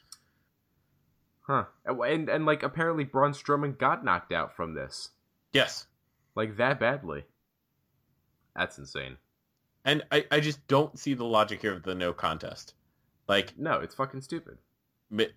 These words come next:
Speaker 2: did, did Brock, did, uh, did Mick Foley bumped, right?
Speaker 1: Uh, he took pepper spray in the eyes.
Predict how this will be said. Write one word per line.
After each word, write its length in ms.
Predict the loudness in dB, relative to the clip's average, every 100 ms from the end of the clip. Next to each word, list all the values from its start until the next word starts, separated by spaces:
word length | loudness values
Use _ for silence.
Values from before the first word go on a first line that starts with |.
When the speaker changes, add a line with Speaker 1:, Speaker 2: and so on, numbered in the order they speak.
| 0
Speaker 2:
did, 360 | 4 6 4 4
did 240 | 2 2 2
Brock, 480 | 6 6 4 -2 _ _ -16 -16 _ _
did, 240 | -12 -10 -10 _
uh, 220 | 6 6 6
did 260 | 2 -2
Mick 200 | 0 2
Foley 260 | 6 6 6
bumped, 340 | 4 2 2
right? 300 | 0 0 -2 -10 _ _ _ _ _ _ _ _ _
Speaker 1:
Uh, 220 | 0 0
he 160 | -2 -6
took 320 | -4 -4 -2
pepper 240 | -4 -2
spray 240 | -4 -2 -2
in 80 | -2
the 120 | -6
eyes. 300 | -6 -10